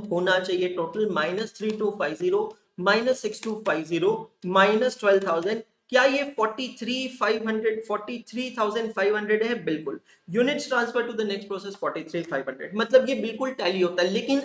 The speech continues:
अब यहाँ पर मेथड का रोल पिक्चर में आता है। ये जो units बनाकर next process में transfer किए हैं, इसको हमें अलग अलग करना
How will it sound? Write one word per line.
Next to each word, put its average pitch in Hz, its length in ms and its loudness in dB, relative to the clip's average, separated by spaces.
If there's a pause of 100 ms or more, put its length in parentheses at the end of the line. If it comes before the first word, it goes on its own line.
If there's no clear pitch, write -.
(120)
अब 302 140 8 (120)
यहाँ 202 340 6
पर 269 160 4
मेथड 175 360 -2
का 240 120 -2
रोल 175 220 0
पिक्चर 156 400 -8
में 180 60 0
आता 135 260 -6
है। - 140 -20 (480)
ये 226 220 2
जो 311 140 0
units 262 380 0
बनाकर 196 500 0
next 202 380 -4 (200)
process 190 400 -2
में 214 160 -2
transfer 196 440 0
किए 175 300 -4 (140)
हैं, 151 520 -2
इसको 269 300 2
हमें 254 300 2
अलग 233 280 4
अलग 190 260 2
करना 160 240 -2